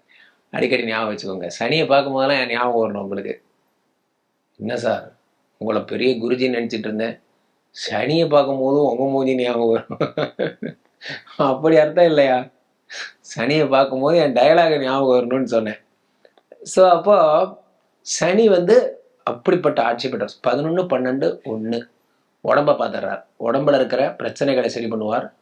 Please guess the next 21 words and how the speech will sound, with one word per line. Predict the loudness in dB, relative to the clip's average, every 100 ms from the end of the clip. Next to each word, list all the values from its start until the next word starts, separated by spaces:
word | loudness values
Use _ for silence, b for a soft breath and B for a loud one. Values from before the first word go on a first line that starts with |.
| _ _ _ -4
ரெண்டு, | 0 2 2
மூணு, | 2 0 0 0
நாலு, | -2 0 0 2 2
அஞ்சை | 0 -2 -2 -2
பார்க்குறார். | 0 -2 -4 -10 -12 _ _ _ _
குழந்தை | -6 0 2 2
கொடுப்பார். | 0 0 0 -2 -4 _
ஏற்கனவே | -6 -4 -2 -2 0 0 0
குரு | 0 2 2 0
ஒண்ணுல | 2 0 0
உட்காந்து | -4 -4 -6 -10 _ _ _ -10
அஞ்சை | -4 -2
பார்க்குறார். | -2 -2 -4 -4 -6 -12 _ _ _ _
"சார் | _ -10 -4
குருஜி, | -2 0 0
எனக்கு | 0 -2 -6
ஏற்கனவே | -2 0 0 0 0 2 2
ரெண்டு | 2 0
குழந்தை | 0 0 0
இருக்கு | -2 -6 -8
குருஜி." | -8 -8 -10 -14